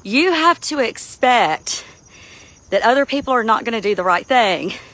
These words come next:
And they might run into you, they're gonna pull out." And that's just the way he always taught me to drive.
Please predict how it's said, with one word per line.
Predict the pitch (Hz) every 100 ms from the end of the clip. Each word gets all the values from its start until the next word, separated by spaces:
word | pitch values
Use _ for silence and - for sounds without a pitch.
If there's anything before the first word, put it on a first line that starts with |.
| - - - - - -
And | -
they | 220
might | 220 190 175
run | 175
into | 247 311 302
you, | 311 302 302 302
they're | 233 214
gonna | 185
pull | 180 175 170
out." | 240 269 277 269 269 - - - - - - - -
And | 277 277
that's | 311 -
just | 302
the | -
way | 294 262
he | 262 247
always | 226 220 208
taught | - -
me | 180
to | 180
drive. | 196 170 156 170